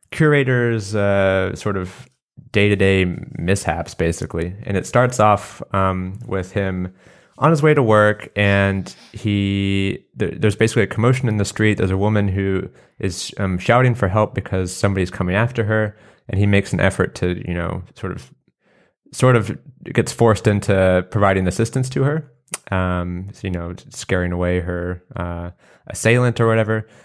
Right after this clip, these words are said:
And feels pretty good about it, only to realize that actually it was completely a, it was a con job, and these con people stole his wallet and briefcase and blah, blah, blah. Um,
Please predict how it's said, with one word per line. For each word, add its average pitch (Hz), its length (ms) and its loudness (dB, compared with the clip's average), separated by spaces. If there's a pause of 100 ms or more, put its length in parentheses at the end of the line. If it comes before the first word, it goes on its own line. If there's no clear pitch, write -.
(300)
And 135 60 -6
feels 156 160 4
pretty 143 200 2
good 131 140 2
about 117 220 4
it, 110 120 0
only 120 180 2
to 110 100 0
realize 110 380 4
that 104 80 2
actually 101 320 2
it 98 60 2
was 95 240 0
completely 101 540 0
a, 92 180 4
it - 100 -2
was 95 120 -2
a 92 60 2
con 104 320 0
job, 87 340 -2
and 90 320 0
these 92 340 -2
con 95 260 2
people 92 320 0
stole 87 320 0
his 90 240 -4
wallet 90 420 2
and 85 320 -6
briefcase 87 540 -6
and 90 180 -8
blah, 180 120 -4
blah, - 120 -6
blah. - 220 -6 (840)
Um, 117 540 2